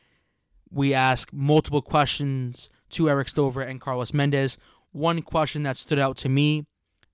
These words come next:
which was, uh, told to Eric Stover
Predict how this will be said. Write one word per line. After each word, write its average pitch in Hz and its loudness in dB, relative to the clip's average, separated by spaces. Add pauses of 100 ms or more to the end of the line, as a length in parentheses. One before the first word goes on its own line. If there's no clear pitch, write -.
which 135 -6
was, 127 0
uh, 113 -2 (1000)
told 143 4
to 139 -4
Eric 117 -2
Stover 147 2